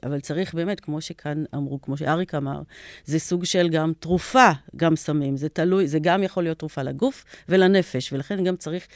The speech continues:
לראות איך עושים את זה ולהסתכל על זה כמכלול בהקשר הזה, ולכן צריך גם מזעור נזקים.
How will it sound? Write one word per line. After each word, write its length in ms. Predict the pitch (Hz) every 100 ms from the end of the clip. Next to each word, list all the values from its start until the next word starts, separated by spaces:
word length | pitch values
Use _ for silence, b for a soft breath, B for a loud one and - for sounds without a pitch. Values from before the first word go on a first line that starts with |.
| B 165
לראות 560 | 175 160 180 233 - -
איך 160 | 175
עושים 400 | - 165 - 202
את 60 | 220
זה 100 | 254 247
ולהסתכל 440 | 151 - - -
על 180 | 208 214
זה 160 | 190 196 B B _
כמכלול 680 | 190 165 143 - 175 185 196
בהקשר 400 | 143 139 160 151
הזה, 160 | 143 143
ולכן 300 | 143 - 214
צריך 380 | - 160 220 -
גם 160 | 202 226 B B 165
מזעור 540 | 170 147 - 185 170
נזקים. 680 | 151 143 139 - 143 131